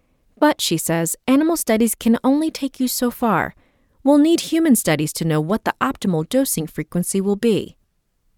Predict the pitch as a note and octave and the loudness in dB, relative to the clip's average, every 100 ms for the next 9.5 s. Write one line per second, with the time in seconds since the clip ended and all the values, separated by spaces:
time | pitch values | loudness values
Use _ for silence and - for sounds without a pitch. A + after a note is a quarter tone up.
0 | _ - D4 D#4+ F4+ E4 F#3 E3 F#3 E3 | _ 0 4 4 2 2 2 2 -2 -4
1 | - F3+ - F#3+ G3+ G#3 - A#3+ B3 - | -2 -4 0 4 4 4 4 4 4 2
2 | C4 C4+ D4+ D#4+ D4+ - C#4+ D4 - E3 | 2 4 2 2 0 0 -2 0 2 2
3 | E3 D#3+ D#3+ A#3+ B3 E3 D#3+ - G3+ A3+ | 2 -2 0 2 2 2 0 -4 -4 -2
4 | A3 - B3 A#3+ - C4+ C#4 - - - | -2 0 2 2 -2 -2 -2 0 -4 -4
5 | - - _ _ - - C#4+ D4 - - | -6 -8 _ _ -12 0 4 4 0 -6
6 | - A#3+ A#3 A#3+ - A3 F3+ A#2+ - - | 0 4 4 2 2 0 0 -4 -6 -12
7 | _ _ _ - - C4+ C4+ C4+ D#4 D#4+ | _ _ _ -4 4 6 6 2 -2 -4
8 | - E3 - E3 E3 G3 F#3 - G#3+ A3+ | -2 -2 0 -2 -2 -4 -6 -4 -6 -2
9 | A#3+ F#3 - - - | 0 0 -2 -6 -8